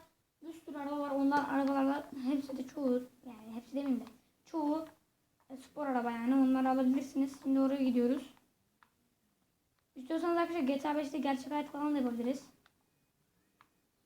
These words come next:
İşte de, o, işte yani bu PlayStation hakkında istediğiniz yere aşağıya yorum olarak bırakabilirsiniz. Şimdi, ya, biraz farklı bir oyun çekeyim dedim. Hem PlayStation var, G T A beş çekeyim dedim. Yani Brawl Stars'tan biraz çıktık.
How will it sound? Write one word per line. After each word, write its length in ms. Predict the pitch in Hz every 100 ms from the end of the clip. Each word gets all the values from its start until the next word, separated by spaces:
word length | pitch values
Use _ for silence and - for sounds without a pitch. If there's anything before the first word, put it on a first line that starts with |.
| _ _ _ -
İşte 200 | 262 -
de, 100 | 262
o, 60 | - - -
işte 340 | 302 349 330 - -
yani 360 | 247 - - - _ _ _ _
bu 100 | 339
PlayStation 420 | 349 370 339 339 311
hakkında 200 | 294 285
istediğiniz 420 | 285 285 277 254
yere 160 | 269
aşağıya 440 | 285 277 269 254 262 - _ _ _ - - _ _
yorum 240 | 302 285 254
olarak 240 | 254 269
bırakabilirsiniz. 800 | 269 247 247 233 269 285 - - _ _ _
Şimdi, 300 | 285 262 - - _ _ _ -
ya, 180 | -
biraz 220 | 330 392 349
farklı 380 | - 330 320
bir 60 | 311
oyun 120 | 320
çekeyim 260 | 285 254 233
dedim. 260 | 226 262 - - _ _
Hem 140 | - 269
PlayStation 480 | 277 269 285 262 247
var, 80 |
G 200 | 233 240
T 80 | 240
A 60 | 247
beş 140 | 254
çekeyim 260 | - 254 220
dedim. 120 | 233 - _ _ _ _ _ -
Yani 180 | - 254
Brawl 220 | 262 254
Stars'tan 400 | - 254 - 247
biraz 400 | 247 247 247 - _
çıktık. 280 | _ 285